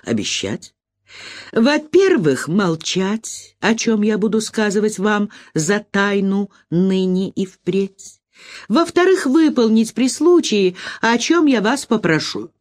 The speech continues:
И в-третьих, все это утвердить честным вашим словом. Густав подумал, о чем может меня просить кучер баронессы,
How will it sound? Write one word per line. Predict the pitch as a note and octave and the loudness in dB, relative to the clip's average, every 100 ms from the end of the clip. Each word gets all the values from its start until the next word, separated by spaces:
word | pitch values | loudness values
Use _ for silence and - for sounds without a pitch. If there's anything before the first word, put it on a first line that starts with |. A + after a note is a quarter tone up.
| _ _ _ _ _ | _ _ _ _ _
И | A3 A#3 | 2 2
в-третьих, | A3+ - D#4+ E4+ - - E2+ - - _ _ _ _ - - - - | 2 2 4 4 2 -6 -12 -14 -20 _ _ _ _ -20 -20 -20 -14
все | - D4+ | -2 2
это | C#4+ C4 | 2 2
утвердить | B3 G#3+ B3+ A3 D4+ C#4+ - - _ _ - - | 0 2 2 2 2 2 0 -10 _ _ -20 -16
честным | - - B3 B3 A#3+ A#3+ B3+ A3 | -6 0 2 2 0 0 0 0
вашим | A#2+ C3 C3 - A#2 B2 - _ | 0 0 -2 -2 -4 -4 -10 _
словом. | - - E3 B3 - - _ _ _ _ _ _ _ _ _ _ _ _ _ _ _ _ | -12 -6 -2 -2 -4 -12 _ _ _ _ _ _ _ _ _ _ _ _ _ _ _ _
Густав | - A3 D4 - A3+ | -2 0 0 -2 -6
подумал, | - C3+ F#2 E2+ C2 - _ _ _ - - - - - | -2 -2 -2 -6 -10 -20 _ _ _ -20 -20 -20 -20 -4
о | A#3 | -2
чем | B3 F4 F#4 | 0 2 2
может | E4+ E4+ D#4 D4 | 2 0 0 -2
меня | C#4 C#4 | -2 0
просить | B3 A3+ - F3+ - | 0 -2 -2 -4 -4
кучер | - F#3+ F3+ F3+ | -2 -2 0 -2
баронессы, | D#3+ F#3 F3+ A2+ D#2 - - | 0 -2 -2 -4 -8 -12 -14